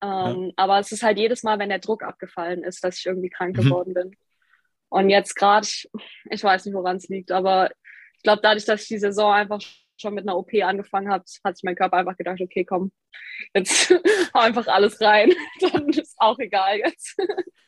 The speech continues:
Speaker 2: Stimmt, die war auch noch, bevor du geflogen
Speaker 1: Ja.
Speaker 2: bist, war noch die O P, auch das noch,
Speaker 1: Ja.
Speaker 2: ja.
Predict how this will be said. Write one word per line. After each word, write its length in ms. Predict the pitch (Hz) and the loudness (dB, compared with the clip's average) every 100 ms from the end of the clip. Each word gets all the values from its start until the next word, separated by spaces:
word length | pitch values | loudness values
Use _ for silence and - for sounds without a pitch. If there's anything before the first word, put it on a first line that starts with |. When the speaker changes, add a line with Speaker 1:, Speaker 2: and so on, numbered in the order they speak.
| _ | _
Speaker 2:
Stimmt, 300 | - 120 131 | -4 0 2
die 80 | 107 | 4
war 140 | 101 98 | 2 2
auch 180 | 127 | 2
noch, 220 | 123 107 - | 2 2 0
bevor 340 | 113 - 131 | -4 2 4
du 80 | 120 | 6
geflogen 400 | 110 - 131 120 | 2 4 4 4
Speaker 1:
Ja. 60 | |
Speaker 2:
bist, 140 | 104 - | 2 2
war 80 | 113 | 4
noch 120 | 120 | 6
die 120 | 113 | 4
O 40 | |
P, 320 | 101 - 127 127 | 4 6 6 6
auch 160 | 110 | 2
das 220 | 123 120 | 0 0
noch, 200 | 113 107 117 | 0 0 2
Speaker 1:
Ja. 40 | |
Speaker 2:
ja. 260 | 117 113 | 2 2